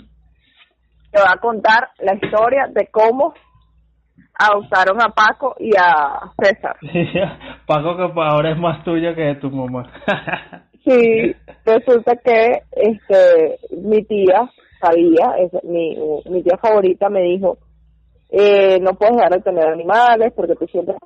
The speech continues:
Speaker 1: tienes animales, eso está tatuado en tu alma, o sea, no puedes dejar de tenerlos porque es importante, no sé qué, no sé qué más. Tú vas a ver que yo te voy a regalar un gato. Y yo le dije, "No, tía, ¿cómo se te ocurre?" Y tal, no sé qué, me van a botar de acá.
Speaker 2: <laughs>
Speaker 1: Bueno,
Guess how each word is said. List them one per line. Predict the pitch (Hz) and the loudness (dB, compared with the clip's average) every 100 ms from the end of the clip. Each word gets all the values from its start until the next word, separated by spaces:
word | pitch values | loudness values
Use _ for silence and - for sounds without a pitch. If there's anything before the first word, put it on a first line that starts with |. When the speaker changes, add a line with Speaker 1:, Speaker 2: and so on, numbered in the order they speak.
| _ | _
Speaker 1:
tienes | 160 156 | -18 -12
animales, | 165 208 214 208 208 226 _ _ _ _ | -4 -2 0 0 -2 -4 _ _ _ _
eso | 175 196 | -4 -2
está | 202 214 | -2 0
tatuado | 202 196 202 196 190 | 2 0 2 2 2
en | 185 | 0
tu | 165 | 2
alma, | 185 214 202 196 | 4 4 2 -2
o | 196 | -6
sea, | - 165 147 143 - - - | -2 0 2 0 -6 -10 -12
no | 165 | -10
puedes | - 170 180 | -2 0 2
dejar | 196 147 | 0 0
de | 151 - | -2 -2
tenerlos | 156 196 240 233 220 220 | -2 -2 0 0 -2 -2
porque | 156 156 | -8 -6
es | |
importante, | 160 143 - 220 233 208 175 | -10 -10 -6 0 0 0 -4
no | 160 | -8
sé | 180 | -6
qué, | 190 | -6
no | |
sé | 202 | -4
qué | 180 | -6
más. | 196 240 _ _ _ _ _ | -6 -8 _ _ _ _ _
Tú | 277 | 0
vas | 294 311 320 | 2 2 2
a | |
ver | 294 285 | 0 0
que | 285 | 2
yo | 269 | 0
te | 269 | 2
voy | 262 | 2
a | 269 | 4
regalar | 262 208 175 | 2 2 0
un | 185 185 | 0 0
gato. | 156 - - - _ _ _ _ _ | 0 0 -6 -20 _ _ _ _ _
Y | 202 185 - - 208 175 - _ 233 196 208 180 247 | -2 -2 -6 -14 -12 -12 -18 _ -6 0 0 0 -2
yo | 185 | 0
le | 165 | -2
dije, | 190 | -2
"No, | 170 180 214 | -2 -4 -2
tía, | 226 208 | 0 0
¿cómo | 165 160 | 0 -4
se | 196 | -4
te | 208 | -2
ocurre?" | 254 196 202 170 | -2 0 0 0
Y | 147 | 0
tal, | 190 180 | 0 0
no | 160 | -4
sé | 190 | -8
qué, | 170 180 | -2 -2
me | 165 | -2
van | 151 | -2
a | |
botar | 175 175 165 | 0 0 0
de | 170 | 0
acá. | - 135 - - | -2 -6 -8 -8
Speaker 2:
<laughs> | - - 156 - - | -6 -4 -6 -8 -8
Speaker 1:
Bueno, | 151 - | -6 -6